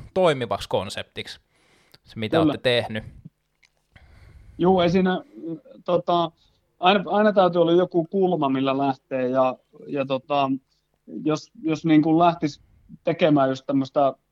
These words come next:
Speaker 2: niinku, jos haluaisi trekin kanssa kilpailla, niin tällä hetkellä ei oikein semmoista kulmaa, on vaikea niinku miettiä, että, että, ö, Canyon ja Y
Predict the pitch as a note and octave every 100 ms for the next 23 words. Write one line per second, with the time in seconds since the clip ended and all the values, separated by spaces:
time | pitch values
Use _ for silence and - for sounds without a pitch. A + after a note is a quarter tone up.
0 | _ _ _ _ - C#3+ C#3+ D3 C#3 D#3+
1 | D#3+ E3+ D#3+ D3 - - D#3+ C#3 C3+ -
2 | D3+ C#3+ C3+ C3 C3+ F#3 E3+ D3 - D3
3 | D3 D3 D3+ D3+ C#3+ _ F3 E3+ D3 C3
4 | B2 A#2+ _ _ - D3 E3+ D3 C3+ C3
5 | C3 C#3 _ _ E3 E3+ C#3+ - B2+ B2
6 | D3+ C#3+ - D3 C#3 D3+ C#3+ - _ _
7 | _ - D3+ C#3+ C3+ C#3 - F3 E3 D3+
8 | D3 C#3+ D3+